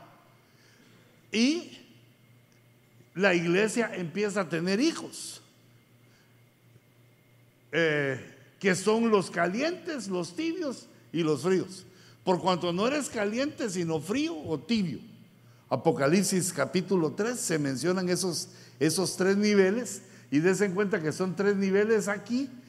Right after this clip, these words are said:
y son tres niveles también aquí, eh, con Abraham, que tuvo a Isaac, a Ismael y a los hijos de Cetura. Tres niveles. Y aquí también hay tres niveles con Adán, los vivientes en el huerto, Caín y Abel.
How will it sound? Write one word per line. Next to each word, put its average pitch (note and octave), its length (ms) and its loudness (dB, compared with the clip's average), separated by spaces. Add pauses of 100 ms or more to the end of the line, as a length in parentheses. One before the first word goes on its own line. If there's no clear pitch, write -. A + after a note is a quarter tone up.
(240)
y D3+ 140 0
son G3 240 2
tres G#3 200 2
niveles G#3 500 4
también F#3+ 320 0
aquí, G3 520 -2
eh, C#3+ 220 0
con D#3+ 200 -2
Abraham, D3+ 580 2 (560)
que D3+ 120 0
tuvo G#3 320 2
a F3+ 80 4
Isaac, E3+ 720 0
a D#3+ 120 -4
Ismael D#3 680 0
y F3 60 0
a E3 40 2
los C#3+ 240 0
hijos F#3 240 0
de D3+ 100 -2
Cetura. B2+ 500 -6 (440)
Tres F3+ 200 6
niveles. F3 720 2 (420)
Y E3 140 4
aquí E3 260 2
también G#3 380 2
hay G#3 100 4
tres G#3+ 240 2
niveles G#3 440 4
con E3+ 220 -2
Adán, G#3+ 400 0 (240)
los E3 240 4
vivientes G3 600 2
en E3+ 140 0
el D#3 100 2
huerto, C#4+ 520 0 (540)
Caín G3 380 4
y G#3 40 2
Abel. F3+ 300 2